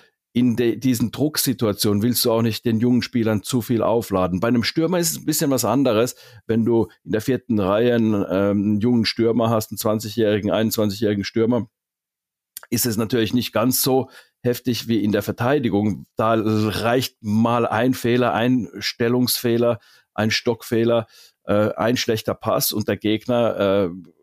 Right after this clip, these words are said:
kriegt eine riesen Torchance, ja. Und bei einem Stürmer ist es nicht ganz so heftig. Deswegen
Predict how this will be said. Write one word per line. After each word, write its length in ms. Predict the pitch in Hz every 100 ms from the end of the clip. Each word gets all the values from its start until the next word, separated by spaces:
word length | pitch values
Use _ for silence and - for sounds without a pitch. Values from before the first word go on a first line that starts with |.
| 76 _ _ _ _
kriegt 240 | - 110
eine 120 | 117 104
riesen 280 | 120 104
Torchance, 560 | 113 123 123 85 78 76
ja. 200 | 80 - - - _
Und 160 | 92
bei 80 | 101
einem 140 | 101 101
Stürmer 300 | - 110 104
ist 120 | 98
es 120 | 87
nicht 160 | 117 -
ganz 460 | 101 123 - - -
so 300 | 85 92 101
heftig. 320 | 98 101 -
Deswegen 460 | 101 107 117 113